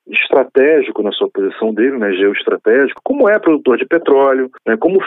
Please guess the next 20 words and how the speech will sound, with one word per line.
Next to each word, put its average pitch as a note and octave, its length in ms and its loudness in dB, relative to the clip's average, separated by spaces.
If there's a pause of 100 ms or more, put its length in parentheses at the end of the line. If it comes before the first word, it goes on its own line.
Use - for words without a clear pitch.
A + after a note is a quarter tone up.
fecha E3 480 0
o G#2+ 80 0
Golfo - 400 -6
Pérsico - 580 -4 (280)
com G2+ 140 -10
Dubai, A2+ 480 0 (260)
né, F#2+ 220 -4
o G2 100 -6
estreito, - 480 -4 (220)
é, G#2+ 260 0
entre A2 160 -6
o G2+ 40 -6
Golfo G#2 300 -2
Pérsico, - 540 -2 (100)
é, F#2 200 -2
e G2 340 -4
o G2 220 -4
Golfo G2 340 -4
de G#2 60 -4
Omã A#2 420 2